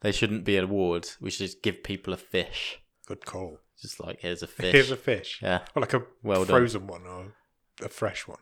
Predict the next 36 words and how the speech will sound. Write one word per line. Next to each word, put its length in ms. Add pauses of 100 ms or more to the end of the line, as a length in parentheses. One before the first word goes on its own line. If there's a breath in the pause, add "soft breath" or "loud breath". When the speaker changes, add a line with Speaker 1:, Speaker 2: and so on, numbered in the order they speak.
Speaker 2:
from 140
a 60
Speaker 1:
Oh. 100
Speaker 2:
fish 220
market. 400 (120)
Speaker 1:
Yeah, 200
like, 200
oh, 60
I 140
meant 180
an 180
actual 420
fish 260
from 120
a 60
fishmonger. 560 (260)
So, 200
Speaker 2:
Nice. 160
Speaker 1:
like, 180
you 60
can't 240
put 100
it 20
on 80
your 80
mantelpiece 380
Speaker 2:
Not, 140
Speaker 1:
'cause 100
it 60
Speaker 2:
not 80
Speaker 1:
will 20
Speaker 2:
from 80
Speaker 1:
just 100
Speaker 2:
a 40
pet 240
shop. 280